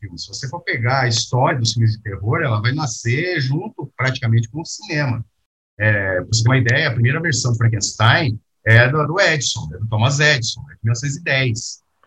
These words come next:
Em mil novecentos e dez, os caras já estavam pensando em como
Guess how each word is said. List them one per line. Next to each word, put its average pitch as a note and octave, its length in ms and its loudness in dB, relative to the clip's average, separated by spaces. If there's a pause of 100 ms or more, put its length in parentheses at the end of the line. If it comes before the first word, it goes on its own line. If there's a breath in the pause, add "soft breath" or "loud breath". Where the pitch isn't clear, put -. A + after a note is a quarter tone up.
(200)
Em A2+ 60 4
mil A#2+ 80 6
novecentos F3 300 -2
e D3 100 -4
dez, C#3 400 4
os A2 140 0
caras A#2 240 0
já D#3 60 0
estavam D#3 400 2
pensando D#3 540 2
em G3+ 120 -8
como F3 300 -4